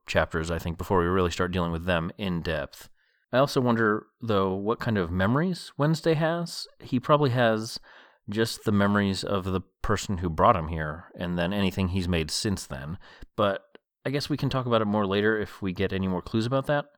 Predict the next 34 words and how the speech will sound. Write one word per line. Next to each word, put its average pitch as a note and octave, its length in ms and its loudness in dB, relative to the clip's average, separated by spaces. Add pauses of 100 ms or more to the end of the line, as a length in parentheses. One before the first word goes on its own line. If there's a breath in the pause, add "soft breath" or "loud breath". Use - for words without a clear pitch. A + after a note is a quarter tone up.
(760 soft breath)
I A#2 60 2
will C#3 160 2
say, C3+ 220 4
though, A2+ 160 4
the, G2+ 280 0
the G2+ 200 -2 (280 loud breath)
soul D3 460 2
of G#2 300 0
America G2+ 440 4
seems C3 380 4
to - 100 -6
be C3 380 0 (220 loud breath)
the F#2+ 100 0
Buffalo A#2+ 360 4
Man D#3+ 340 0
beneath B2+ 320 0
the - 100 -2
Earth B2 180 0
Shadow B2+ 280 0
met B2 260 0
when G#2+ 140 -2
he F#2+ 80 -2
fell A2 140 2
asleep G2+ 220 -2
on G2+ 80 0
the F#2 60 -2
plane G2 380 0
back F#2+ 280 -2
in, E2+ 420 -4 (640 soft breath)
what, E2+ 180 -2
chapter - 240 -4
two? - 260 0 (180)
Chapter G#2 220 -4
one? A2+ 280 -2